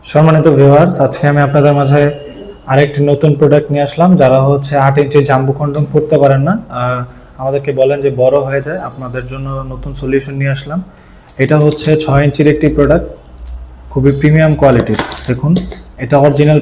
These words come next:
বক্সের মধ্যে পাবেন এবং হচ্ছে এটা আপনারা, আহ, ফোনের মাধ্যমে চেক করে নিতে পারবেন। এটার মধ্যে একটা কিউআর দেয়া আছে,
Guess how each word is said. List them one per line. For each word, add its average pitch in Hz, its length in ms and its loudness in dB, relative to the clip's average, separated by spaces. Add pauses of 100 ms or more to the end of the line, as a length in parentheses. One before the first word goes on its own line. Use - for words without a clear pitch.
বক্সের 127 360 2
মধ্যে 151 240 0
পাবেন 147 320 4
এবং 139 260 2
হচ্ছে 139 240 0
এটা 143 300 2 (280)
আপনারা, 139 320 2
আহ, 135 580 4
ফোনের 143 420 -2
মাধ্যমে 151 380 2
চেক 151 220 0
করে 151 180 4
নিতে 131 180 0
পারবেন। 117 240 0
এটার 120 180 -4
মধ্যে 135 220 -4
একটা 135 120 -4
কিউআর 147 460 2
দেয়া 135 160 4
আছে, 160 220 -2